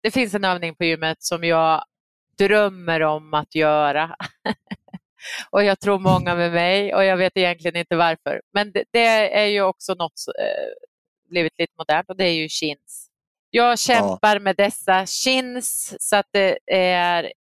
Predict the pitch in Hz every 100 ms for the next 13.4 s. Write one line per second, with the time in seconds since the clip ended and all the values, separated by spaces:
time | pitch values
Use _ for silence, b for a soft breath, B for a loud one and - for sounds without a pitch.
0 | _ - 196 175 196 170 160 - - 165
1 | 95 85 - - - _ _ B B B
2 | - 226 247 277 302 277 247 220 208 -
3 | - 202 202 285 _ _ - 202 240 233
4 | 240 - - - 185 175 175 170 170 -
5 | - - 165 - 170 - _ - 202 -
6 | - 151 202 277 B B B B B B
7 | - 185 - - - 175 170 170 160 -
8 | - 185 - 185 175 - 175 165 160 -
9 | _ 185 - 180 180 185 190 202 156 -
10 | 175 - 175 160 - 262 190 151 - -
11 | 262 165 143 - - 320 214 - - _
12 | _ 220 302 208 - - - - - -
13 | - - - -